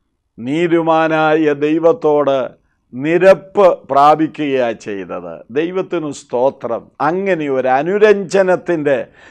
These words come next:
പ്രവൃത്തി ആ ക്രൂശ് മരണത്തിലുണ്ട്. മൂന്നാമത് ആ ക്രൂശ് മരണത്തിലുണ്ടായിരുന്നത് വീണ്ടെടുപ്പാണ്.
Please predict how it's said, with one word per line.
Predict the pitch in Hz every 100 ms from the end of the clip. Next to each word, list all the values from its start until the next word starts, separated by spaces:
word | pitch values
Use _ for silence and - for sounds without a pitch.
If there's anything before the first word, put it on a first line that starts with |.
| - _
പ്രവൃത്തി | 131 147 156 156 165 143 113 -
ആ | 127
ക്രൂശ് | 131 131 143 139 139
മരണത്തിലുണ്ട്. | 127 117 110 104 104 90 82 80 - _ _ _ _ _ _
മൂന്നാമത് | 147 214 277 285 262 247 226 208 185 170 151
ആ | 175
ക്രൂശ് | 175 - 240 254 220
മരണത്തിലുണ്ടായിരുന്നത് | 185 170 160 156 - 147 139 147 160 160 170 170 170 170 156 151 - 120
വീണ്ടെടുപ്പാണ്. | 120 175 247 233 202 156 127 - 80 -